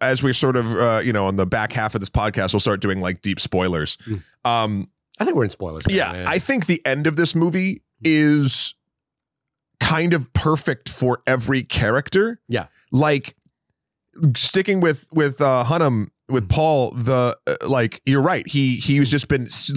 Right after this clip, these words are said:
Speaker 1: soaking in this mire. Like, he's kinda close to getting out, but he never does.
Speaker 2: Yeah.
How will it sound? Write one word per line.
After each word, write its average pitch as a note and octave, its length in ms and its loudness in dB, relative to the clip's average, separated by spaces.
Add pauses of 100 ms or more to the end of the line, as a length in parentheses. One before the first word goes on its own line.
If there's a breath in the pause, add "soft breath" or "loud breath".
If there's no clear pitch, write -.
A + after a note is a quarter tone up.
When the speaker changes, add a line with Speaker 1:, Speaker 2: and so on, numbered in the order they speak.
(120)
Speaker 1:
soaking D3 500 0
in A#2 80 -2
this A2+ 140 0
mire. B2 460 0
Like, A2 160 -2
he's A2+ 200 0
kinda D3 460 -2
close F3 280 2
to D#3+ 80 -6
getting D#3+ 220 0
out, E3 180 0
but C#3 80 0
he B2+ 60 0
never A#2+ 360 -2
does. A#2+ 500 0
Speaker 2:
Yeah. C3 220 -2